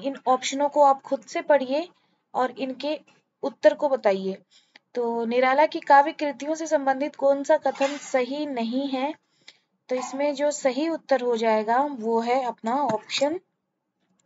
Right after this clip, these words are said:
डी, अ, तुलसीदास में चिंतन की अपेक्षा कथा विस्तार अधिक है। यहाँ पे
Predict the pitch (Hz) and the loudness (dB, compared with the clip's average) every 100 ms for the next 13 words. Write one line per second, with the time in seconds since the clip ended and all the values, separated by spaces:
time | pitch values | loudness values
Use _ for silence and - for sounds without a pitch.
0 | _ _ - _ _ _ 185 233 339 - | _ _ -20 _ _ _ -6 -6 -6 -10
1 | - _ _ _ _ - - 220 214 214 | -20 _ _ _ _ -14 -8 -6 -6 -8
2 | 208 254 262 339 320 285 277 285 339 - | -6 -2 0 0 6 6 6 0 -4 -6
3 | _ 240 - 311 - 262 240 226 220 294 | _ -18 -8 -8 -4 -4 0 0 4 4
4 | 302 _ - 262 240 226 233 247 269 196 | 4 _ -4 -4 -2 -4 0 2 2 -2
5 | 190 233 - 185 185 - _ _ - _ | -4 -6 -8 -8 -8 -10 _ _ -20 _
6 | _ _ _ - _ _ _ _ _ - | _ _ _ -20 _ _ _ _ _ -20
7 | _ - 226 240 247 294 349 | _ -14 -6 -6 -4 0 2